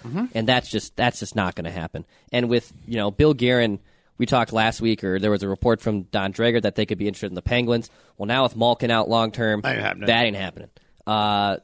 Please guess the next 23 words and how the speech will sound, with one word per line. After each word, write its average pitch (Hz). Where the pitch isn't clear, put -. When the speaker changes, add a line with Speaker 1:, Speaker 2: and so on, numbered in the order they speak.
Speaker 2:
so 113
Speaker 1:
Bukestad's 131
out 98
too 139
now. 107
Speaker 2:
Bukestad's 131
Speaker 1:
He's -
Speaker 2:
out. 120
Speaker 1:
hurt. 87
Speaker 2:
So -
they 131
lost 131
two -
top 151
nine 113
players, 85
essentially. -
Speaker 1:
Yep. 175
Speaker 2:
So 127
th-, 104
that 135
trade's 117
now 101